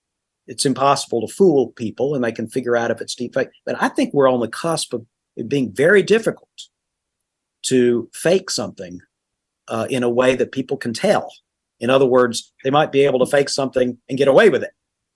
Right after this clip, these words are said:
So that part of A I on news, on politics,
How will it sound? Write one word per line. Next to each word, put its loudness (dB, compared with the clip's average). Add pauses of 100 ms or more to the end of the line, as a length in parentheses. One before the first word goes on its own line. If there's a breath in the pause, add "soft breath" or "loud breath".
(420)
So -4
that 2
part 4
of 0
A 4
I -2 (380)
on -8
news, 2
on -10
politics, -4